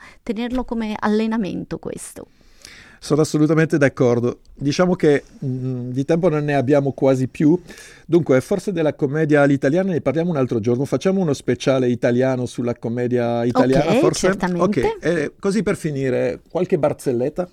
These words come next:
Speaker 1: Dai,
Speaker 2: Forse?
Speaker 1: ridiamo un po',
Speaker 2: Ok,
Speaker 1: vediamo.
Speaker 2: mi è
Speaker 1: <laughs>
Speaker 2: sembrato forse anche giusto oggi per finire con un, eh, bel sorriso, eh, così, di considerare il fumetto italiano e ho pensato a Dylan Dog, l'indagatore dell'incubo della Bonelli.
Speaker 1: Ah, lo so che tu sei
Speaker 2: Che ha
Speaker 1: un appassionato di
Speaker 2: Eh,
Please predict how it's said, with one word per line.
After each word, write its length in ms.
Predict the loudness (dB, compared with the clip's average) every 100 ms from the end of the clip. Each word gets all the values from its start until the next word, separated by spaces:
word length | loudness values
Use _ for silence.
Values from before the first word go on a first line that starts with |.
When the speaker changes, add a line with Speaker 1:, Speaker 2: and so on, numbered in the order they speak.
| -10
Speaker 1:
Dai, 180 | 0 2
Speaker 2:
Forse? 240 | 4 2 4
Speaker 1:
ridiamo 260 | 2 2
un 120 | -2
po', 140 | -2 -2
Speaker 2:
Ok, 80 | 2
Speaker 1:
vediamo. 440 | 4 4 4 0
Speaker 2:
mi 100 | 4
è 40 | 4
Speaker 1:
<laughs> 400 | 6 6 6 6
Speaker 2:
sembrato 300 | 4 4 0
forse 260 | -2 0
anche 220 | 0 0 0
giusto 400 | 0 0 -2 0 0
oggi 220 | 0 0
per 160 | -2
finire 360 | -4 -4 -2 -2
con 140 | -2
un, 240 | -4 -6 -6 -4 -4
eh, 40 | -6
bel 320 | -6 -2 -2
sorriso, 840 | -4 -4 0 0 0 2 2 0 -4 -6
eh, 160 | -6 -4
così, 280 | -4 -2 -4 -6 -20 -16
di 100 | -6
considerare 400 | -2 0 2 2
il 60 | 2
fumetto 340 | -2 -4 -2
italiano 720 | 0 0 2 4 2 2 -2 -2
e 100 | -2
ho 80 |
pensato 720 | -2 -4 -4 -4 -4 -2 0 2
a 80 |
Dylan 380 | 2 0 0 0
Dog, 400 | 0 0 0 -2
l'indagatore 1160 | 0 -2 -2 -2 -2 -2 0 0 0 0 0 -2 0
dell'incubo 720 | 2 4 2 -2 -6 -4 -2
della 320 | -2 -2 -2
Bonelli. 480 | -2 -2 2 2 2
Speaker 1:
Ah, 140 | 0 -2
lo 120 | -4
so 160 | -4
che 140 | -6 -6
tu 120 | -8
sei 180 | 0 2
Speaker 2:
Che 60 | 2
ha 40 |
Speaker 1:
un 60 | 0
appassionato 760 | -2 -4 -4 -4 -4 -6 -4
di 40 | 0
Speaker 2:
Eh, 280 | 4 4